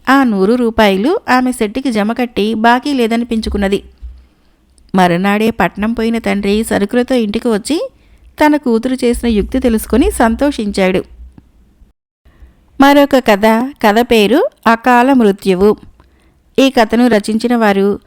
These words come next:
వి రామకోటీశ్వర రాజుగారు. అనగనగా ఒక ఊరిలో వీరన్న అనే దొంగ ఉండేవాడు.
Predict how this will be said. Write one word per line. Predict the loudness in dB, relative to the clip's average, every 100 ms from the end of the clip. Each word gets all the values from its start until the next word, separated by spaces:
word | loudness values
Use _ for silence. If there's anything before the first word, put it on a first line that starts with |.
| _ _
వి | 0 2 4
రామకోటీశ్వర | 4 2 0 -2 -2 -2 -2 -2 0
రాజుగారు. | 2 2 2 2 2 0 _ _ _ _ _ _ _ _ _ _ 0
అనగనగా | 2 2 2 2 2 2 2
ఒక | 0 0
ఊరిలో | 2 4 4 2 2 -2 0
వీరన్న | 2 4 2 2
అనే | 0 0 2
దొంగ | 2 0 2
ఉండేవాడు. | 0 2 0 2 0